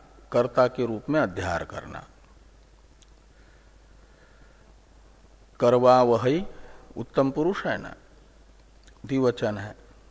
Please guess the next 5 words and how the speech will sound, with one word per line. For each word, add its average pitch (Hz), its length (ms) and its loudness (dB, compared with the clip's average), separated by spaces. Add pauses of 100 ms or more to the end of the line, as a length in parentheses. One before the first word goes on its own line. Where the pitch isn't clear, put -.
(800)
इसलिए 123 400 -2
यहां 120 220 -2
पर - 400 -4 (1700)
अस्मत् 143 420 0
शब्दार्थ 120 720 2